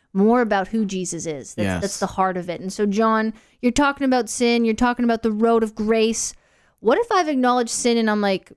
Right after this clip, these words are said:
Speaker 1: "I actually want to, I wa-, I, you know,
Speaker 2: Mm.
Speaker 1: I, I don't wanna be li-, living this
Speaker 2: Right.
Speaker 1: life anymore." What do I do?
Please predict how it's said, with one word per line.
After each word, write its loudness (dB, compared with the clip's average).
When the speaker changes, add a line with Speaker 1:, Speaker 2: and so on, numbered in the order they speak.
Speaker 1:
"I 2
actually 0
want -2
to, 2
I 2
wa-, 2
I, 0
you 4
know, 4
Speaker 2:
Mm. 2
Speaker 1:
I, -2
I -2
don't 0
wanna 0
be -4
li-, 0
living 0
this 4
Speaker 2:
Right. 2
Speaker 1:
life 2
anymore." -2
What 2
do 2
I 2
do? -6